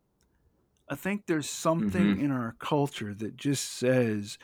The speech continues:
Speaker 1: like you were talking about earlier, that your life will happen later.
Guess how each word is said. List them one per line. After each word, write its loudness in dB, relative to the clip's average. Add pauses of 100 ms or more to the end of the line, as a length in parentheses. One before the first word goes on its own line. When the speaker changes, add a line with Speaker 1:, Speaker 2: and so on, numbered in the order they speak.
(240)
Speaker 1:
like -2
you -4
were -8
talking -4
about -6
earlier, -6 (480)
that -8
your -10
life -6
will -10
happen -8
later. -8